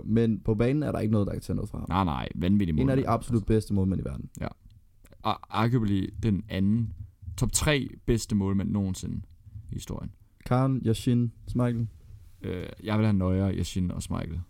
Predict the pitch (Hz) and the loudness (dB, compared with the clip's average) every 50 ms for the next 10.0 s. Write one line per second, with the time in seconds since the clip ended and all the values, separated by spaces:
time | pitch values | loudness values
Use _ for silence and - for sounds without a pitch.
0 | - - - - - - - - - - - - - _ - - - - - - | -14 -20 -18 -16 -14 -12 -10 -10 -12 -12 -16 -20 -20 _ -20 -20 -20 -18 -6 0
1 | 110 110 107 107 104 101 - 120 123 123 - 131 123 127 110 110 104 107 101 104 | 2 2 4 4 2 2 2 2 2 2 0 0 2 4 4 4 4 2 2 2
2 | 101 101 101 95 95 98 101 101 95 - - 104 95 98 - - - 62 52 - | 4 4 4 2 2 2 2 0 0 0 0 0 2 2 0 -2 -4 -6 -6 -8
3 | - - - - - - - - 123 113 98 - - 107 - 107 98 98 95 101 | -10 -12 -10 -10 -10 -8 0 2 2 2 2 0 -4 0 2 2 4 4 4 2
4 | 95 - - - 95 92 95 - - 95 101 - - - - - 95 - - - | 2 2 0 0 0 0 -2 -2 -2 -4 -4 -4 -6 -14 -6 -4 -4 -4 -6 -10
5 | - - - - - 92 104 101 80 76 65 - - - - 107 104 104 101 95 | -18 -20 -20 -10 -6 -4 -2 -2 -2 -4 -6 -6 -8 -8 -4 -2 0 2 2 0
6 | 85 - 82 73 71 71 78 - - - - - - - - - - - - - | 0 -2 -2 -2 -2 -4 -6 -8 -10 -18 -20 -20 -20 -20 -16 -16 -16 -16 -18 -20
7 | - - - - - - - _ - - - 113 104 98 113 113 113 113 113 104 | -20 -20 -20 -20 -20 -20 -20 _ -14 -2 0 2 2 4 2 2 2 2 2 2
8 | 104 92 - 113 107 98 92 - - - - - 151 190 - - - - - - | 0 2 2 2 2 2 0 -4 -12 -8 -2 0 0 0 0 -4 -8 -8 -8 -8
9 | - - - - - - - - - - 127 120 117 117 117 110 110 107 104 101 | -10 -18 -20 -20 -20 -20 -14 -2 2 4 4 4 4 4 4 4 4 2 2 0